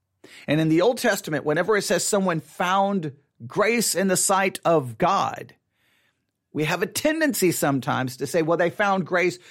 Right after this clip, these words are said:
because they did this or this or this." See Genesis chapter six, and you'll see this with Noah. He found grace. Some people say, "Well, he found grace because he was righteous and he was," no, no, no, no, no, no, no, no, no, no. He found grace,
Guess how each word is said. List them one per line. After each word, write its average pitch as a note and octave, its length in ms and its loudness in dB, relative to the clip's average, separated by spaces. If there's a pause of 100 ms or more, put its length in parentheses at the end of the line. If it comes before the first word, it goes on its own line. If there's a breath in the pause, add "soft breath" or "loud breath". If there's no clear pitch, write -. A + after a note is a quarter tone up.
(120)
because E3 280 0
they D#3 140 2
did B2+ 300 -2
this F#3+ 400 0
or D3+ 100 -4
this D#3 300 -2
or D#3+ 40 -6
this." B2+ 220 -6 (200 loud breath)
See A3+ 240 0
Genesis F#3 520 2
chapter D#3+ 340 -2
six, - 460 -4 (220 soft breath)
and D3 120 0
you'll D3+ 120 2
see E3+ 240 0
this C#3+ 220 0
with C3+ 240 -4
Noah. D3 380 -2 (220)
He E3 60 2
found D#3+ 400 -2
grace. F3 320 0
Some F3 100 -2
people E3+ 220 2
say, F3+ 80 0
"Well, D#3 120 2
he D#3+ 140 -8
found D3+ 300 -4
grace A3 340 0 (180 loud breath)
because D#3 280 -2
he F3 80 0
was C3 200 -4
righteous F3 460 -4
and C#3 100 -10
he D3+ 60 -8
was," C3 160 -14
no, A#3 220 0
no, B3+ 120 0
no, A3 140 0
no, G3 140 -2
no, F3+ 120 -4
no, D#3+ 200 0
no, C3 180 -6
no, B2+ 80 -10
no, G2 160 -14
no. D#2+ 140 -20 (460 soft breath)
He A3 160 0
found G#3+ 460 0
grace, A3 540 -2